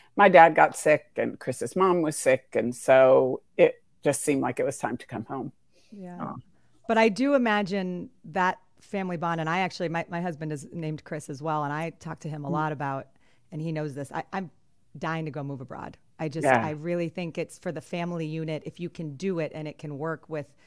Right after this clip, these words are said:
Speaker 2: careers and all the things, like, it's such a special, unique experience. And, I mean, how, how do you think that changed your family unit, just even from having those four years when they were young?
Speaker 1: Oh, yeah.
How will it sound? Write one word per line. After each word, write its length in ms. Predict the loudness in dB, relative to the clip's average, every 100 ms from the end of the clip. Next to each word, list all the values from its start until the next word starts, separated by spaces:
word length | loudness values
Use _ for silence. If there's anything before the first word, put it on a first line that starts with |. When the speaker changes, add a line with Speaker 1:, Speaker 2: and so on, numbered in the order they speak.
| _ _ _
Speaker 2:
careers 520 | -8 -6 -2 -2 -4
and 100 | -6
all 180 | -4 -4
the 120 | -4
things, 340 | -8 -8 -8 -6
like, 160 | -8
it's 140 | -10 -12
such 260 | -12 -8
a 40 | -10
special, 840 | -12 -8 -8 -6 -6 -6 -6 -8 _ _ _ _
unique 340 | -8 -6 -6 -8
experience. 840 | -10 -8 -6 -4 -6 -8 -12 -18 -12
And, 120 | -8 -4
I 80 | -4
mean, 140 | -2
how, 120 | -2 0
how 120 | 0
do 60 | 0
you 80 |
think 220 | -4 -4 -2
that 320 | -2 -4 _
changed 300 | -10 -8 -8
your 80 | -10
family 480 | -8 -8 -8 -10 -12
unit, 360 | -10 -10 -10 -12
just 160 | -12
even 140 | -10 -10
from 140 | -8
having 180 | -8 -8
those 140 | -10 -12
four 160 | -10
years 160 | -10 -8
when 80 | -10
they 80 |
were 80 | -8
young? 200 | -6 -4
Speaker 1:
Oh, 40 | -2
yeah. 120 | -4